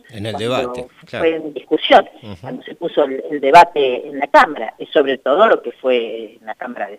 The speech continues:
Speaker 2: Senadores,
Speaker 1: Totalmente.
Speaker 2: donde
Speaker 1: Hubo,
Speaker 2: se
Speaker 1: hubo,
Speaker 2: pierde.
Speaker 1: hubo gente que
Speaker 2: O sea,
Speaker 1: quedó muy expuesta también con eso.
Speaker 2: No, hubo gente que quedó expuesta, y hubo gente que quedó expuesta por ignorancia. O sea, eh, acá hay que legislar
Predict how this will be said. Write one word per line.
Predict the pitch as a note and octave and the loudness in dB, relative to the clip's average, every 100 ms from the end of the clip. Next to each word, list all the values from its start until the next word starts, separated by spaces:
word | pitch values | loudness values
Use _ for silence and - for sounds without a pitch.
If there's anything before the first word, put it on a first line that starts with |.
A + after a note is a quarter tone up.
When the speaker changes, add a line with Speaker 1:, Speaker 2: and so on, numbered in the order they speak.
| - | -20
Speaker 2:
Senadores, | A2+ E3+ D4+ E3+ | -6 2 4 4
Speaker 1:
Totalmente. | G#2+ F2+ F#2 E2+ C#2+ A#2 | 0 -8 -8 -8 -10 -10
Speaker 2:
donde | A2 | -8
Speaker 1:
Hubo, | G#2 F#2+ | -8 -6
Speaker 2:
se | A2 | -4
Speaker 1:
hubo, | |
Speaker 2:
pierde. | B2 B2+ B2 A2+ G2 | 4 6 4 -2 -8
Speaker 1:
hubo | A2+ B2 | -6 -4
gente | B2+ C3 | -4 -4
que | B2+ | -2
Speaker 2:
O | |
sea, | A2 | -2
Speaker 1:
quedó | A2+ | -2
muy | A2+ A2+ | -2 -4
expuesta | G2+ C3 F#2+ E2+ | -4 -6 -6 -8
también | D#2+ E2 D#2 | -10 -10 -10
con | D#2+ D#2 | -12 -16
eso. | - - | 0 4
Speaker 2:
No, | A#3+ - - C4 | 4 2 -8 2
hubo | D#4+ G4 | 6 6
gente | F#4 E4 | 6 4
que | B3+ | 4
quedó | F#3 F#3+ | 6 4
expuesta, | - - G3+ | 6 4 4
y | C#4 | 6
hubo | G4 | 8
gente | - C#4+ D4+ - | 6 4 0 -4
que | - | 2
quedó | G#3 C4 | 4 6
expuesta | D#4+ C4 C4+ F#4+ - - _ | 4 2 4 2 2 -20 _
por | C#3 - - | -2 -2 -6
ignorancia. | D#3 C#3 G#2+ - D4+ D4 - - G#2+ F#2 - _ | -14 -14 -2 4 6 4 0 -6 -8 -10 -20 _
O | C#3+ | -12
sea, | - F#2+ F#2+ _ _ _ - C#3 C3 | -12 -14 -16 _ _ _ -18 -16 -10
eh, | - D3+ - - - | -2 -2 -2 -14 -8
acá | - - F#4+ F#4 - - - _ _ | -6 0 2 2 -2 -20 -20 _ _
hay | - D4+ - | 4 4 2
que | C#4+ | -2
legislar | G#3 - - G#3+ A3+ | -2 -6 -10 2 4